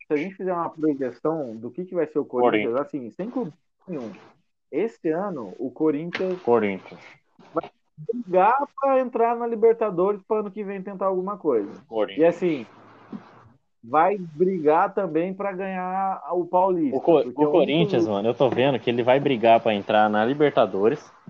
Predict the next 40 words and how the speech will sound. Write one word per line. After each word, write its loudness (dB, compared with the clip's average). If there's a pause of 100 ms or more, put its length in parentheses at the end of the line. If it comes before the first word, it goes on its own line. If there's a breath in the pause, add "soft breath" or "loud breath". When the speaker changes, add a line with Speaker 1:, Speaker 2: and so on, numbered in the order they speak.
(120)
Speaker 2:
pra 4
ver 0
se -10
consegue 0
uma 4
vaga 4
na 0
Sul-Americana 0
ou 0
na 2
Copa 2
do -4
Brasil. 4 (3000)
Speaker 1:
É, -4 (140)
Speaker 2:
Entendeu? 2
Speaker 1:
sim, -6
mas, -4
ó, 4
os -10
ca-, -6 (400)
o-, -4 (680)
é, 2
eles -2
não -6
vão 2
conseguir. -8
Eu 2
acho 0
que, 2 (240)
aqui, 2
assim, 0
pode 2
mudar, 2
tá -16
ligado? -2
Speaker 2:
Eu 6
espero 2
Speaker 1:
Porque, 0
Speaker 2:
que -2
mude, 6